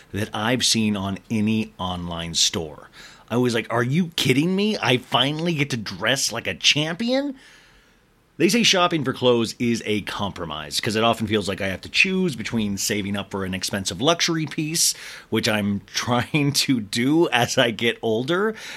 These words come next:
and so far I have just one really nice jacket.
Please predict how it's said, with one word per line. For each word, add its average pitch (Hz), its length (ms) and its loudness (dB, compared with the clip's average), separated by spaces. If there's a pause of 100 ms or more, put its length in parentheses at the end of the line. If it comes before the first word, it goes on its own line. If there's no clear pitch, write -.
(160)
and 117 300 0
so 123 240 4
far 117 340 4
I 110 120 2
have 101 220 0
just 101 220 -4
one 101 380 -4
really 92 300 -6
nice 82 260 -6
jacket. 76 440 -10